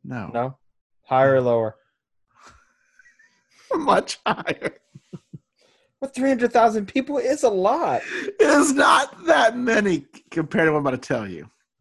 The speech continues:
Speaker 2: I
Speaker 1: I'll
Speaker 2: need
Speaker 1: give
Speaker 2: the
Speaker 1: you
Speaker 2: little, I need the
Speaker 1: I
Speaker 2: little yodeler from Price is Right right now.
Speaker 1: I
Speaker 2: So
Speaker 1: know.
Speaker 2: I
Speaker 1: I
Speaker 2: just
Speaker 1: want
Speaker 2: let it
Speaker 1: give me
Speaker 2: go.
Speaker 1: two more guesses.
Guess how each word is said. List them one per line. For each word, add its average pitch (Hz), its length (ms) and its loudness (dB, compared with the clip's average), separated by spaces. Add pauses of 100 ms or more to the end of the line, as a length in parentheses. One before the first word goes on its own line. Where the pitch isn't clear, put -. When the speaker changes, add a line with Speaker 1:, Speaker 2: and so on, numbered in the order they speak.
(960)
Speaker 2:
I 135 100 2
Speaker 1:
I'll 147 40 2
Speaker 2:
need 175 100 4
Speaker 1:
give 156 100 4
Speaker 2:
the 190 60 8
Speaker 1:
you 180 40 4
Speaker 2:
little, 180 280 6
I 156 100 4
need 190 200 2
the 190 100 2
Speaker 1:
I 160 100 4
Speaker 2:
little 156 180 4
yodeler 160 920 2
from 131 440 -2
Price 131 340 -2
is 107 180 -10
Right 107 320 -8
right 90 160 -16
now. 80 320 -20 (400)
Speaker 1:
I - 40 -10
Speaker 2:
So 139 60 -2 (120)
Speaker 1:
know. 113 200 -2
Speaker 2:
I 123 100 -8
Speaker 1:
I 131 140 -4
Speaker 2:
just 151 120 0
Speaker 1:
want 147 240 0 (100)
Speaker 2:
let 139 320 -6
it 131 100 -8
Speaker 1:
give 160 100 0
me 160 60 0
Speaker 2:
go. 120 80 -2
Speaker 1:
two 185 180 0
more 175 240 2
guesses. 120 600 -8